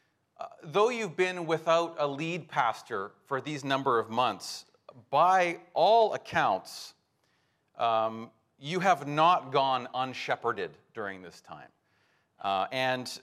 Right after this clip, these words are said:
by all accounts, you have been shepherded well, uh, both by the staff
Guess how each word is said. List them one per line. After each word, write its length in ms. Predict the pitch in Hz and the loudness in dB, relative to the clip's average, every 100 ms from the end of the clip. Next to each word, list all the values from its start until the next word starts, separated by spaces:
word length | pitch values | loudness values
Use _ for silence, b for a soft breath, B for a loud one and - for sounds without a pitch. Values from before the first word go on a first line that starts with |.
| 135 | 0
by 180 | 135 143 | 4 6
all 320 | 151 170 208 | 6 6 6
accounts, 560 | 180 - 113 98 - - | 2 0 0 -2 -6 -12
you 120 | 135 | -4
have 200 | 139 131 | -2 -2
been 140 | 123 113 | -4 -10
shepherded 720 | - 147 135 139 110 98 110 _ 92 92 | -2 0 2 0 0 -6 -8 _ -20 -2
well, 460 | 113 120 85 71 - _ _ _ _ _ _ | 2 4 2 -4 -18 _ _ _ _ _ _
uh, 140 | 95 98 | -6 -4
both 460 | - 151 160 - | 2 2 2 -2
by 360 | 147 123 117 110 - | 2 4 2 -2 -12
the 60 | 117 | -18
staff 420 | - - 131 151 | -10 -2 0 0